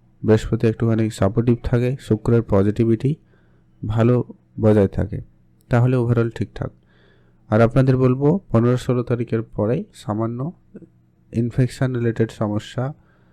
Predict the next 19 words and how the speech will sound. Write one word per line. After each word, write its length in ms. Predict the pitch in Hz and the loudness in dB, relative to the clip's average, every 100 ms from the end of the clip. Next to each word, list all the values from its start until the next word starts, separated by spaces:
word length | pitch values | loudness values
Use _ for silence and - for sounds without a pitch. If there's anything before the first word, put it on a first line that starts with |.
| _ _ _ - | _ _ _ -2
গলার 280 | 113 113 117 | 2 4 4
সমস্যা, 720 | - 110 110 - - 123 143 - _ _ _ _ _ _ - | 2 -2 -2 -4 -6 -6 -6 -14 _ _ _ _ _ _ -12
দাঁতের 360 | - 113 113 123 | -2 0 0 -2
সমস্যা, 600 | - 110 107 - 131 131 226 | -2 -4 -4 -6 -6 -6 -2
এইগুলো 480 | 113 117 117 117 117 - _ - _ _ _ _ | 0 2 2 0 -2 -10 _ -20 _ _ _ _
সামান্য 400 | - 110 117 120 | -2 0 2 0
কিছু 200 | 113 - | -2 -8
সমস্যা 460 | - 107 110 - | -2 -2 -2 -2
আপনাকে 360 | 107 - 104 120 | -4 -2 -6 -6
মাঝে 300 | 127 107 113 | -4 -6 -4
মধ্যে 380 | 110 101 131 135 | -6 -4 -4 -6
ফেস 300 | - 101 - | -2 -2 -2
করতে 340 | - 110 - | -6 -4 -4
হতে 260 | 120 - 104 | -2 0 0
পারে, 260 | 104 98 117 _ _ _ _ _ _ _ _ - | -2 -6 -8 _ _ _ _ _ _ _ _ -2
তাই 280 | 107 110 - - - | 0 2 -2 -8 0
অবশ্যই 380 | 113 120 - | 2 2 0
বলবো 260 | 123 123 120 | -2 -2 -2
একটু 340 | 120 - 117 | -2 -2 -4